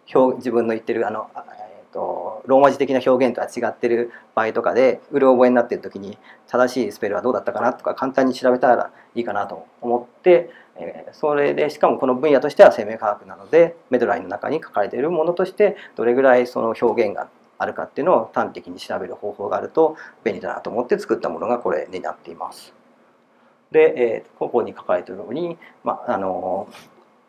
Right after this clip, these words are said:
まあ、アソシエイテッドだったら、ウィズっていうのは、まあ、皆さんご存知だと思うんですけど、まあ、前置詞っていうのはたくさんあって、それぞれそのコンテキストに違っ-、よって変わってきたりするので、それをすぐに調べるっていうのは、あの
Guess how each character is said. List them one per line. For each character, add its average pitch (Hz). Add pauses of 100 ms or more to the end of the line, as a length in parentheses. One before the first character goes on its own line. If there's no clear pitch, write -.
(160)
ま 117
あ、 -
ア 101
ソ 120
シ 117
エ 92
イ 85
テ -
ッ -
ド 104
だ 101
っ -
た -
ら、 196
ウ 123
ィ 120
ズ 113
っ -
て -
い -
う -
の 127
は、 107
ま 101
あ、 -
皆 107
さ -
ん -
ご 180
存 190
知 -
だ -
と -
思 202
う -
ん 190
で 196
す -
け -
ど、 190 (240)
ま 127
あ、 120
前 120
置 107
詞 -
っ 92
て -
い -
う -
の 98
は -
た -
く -
さ -
ん 156
あ -
っ -
て、 143
そ -
れ 107
ぞ 98
れ -
そ -
の 87 (380)
コ 123
ン -
テ -
キ 87
ス -
ト 95
に 90
違 -
っ-、 87 (300)
よ 107
っ 104
て 151
変 -
わ 110
っ 107
て -
き -
た 92
り -
す -
る 101
の 95
で、 147 (220)
そ 143
れ 123
を 110 (600)
す -
ぐ 107
に 87
調 104
べ 95
る -
っ -
て -
い -
う 165
の 185
は、 - (400)
あ -
の 87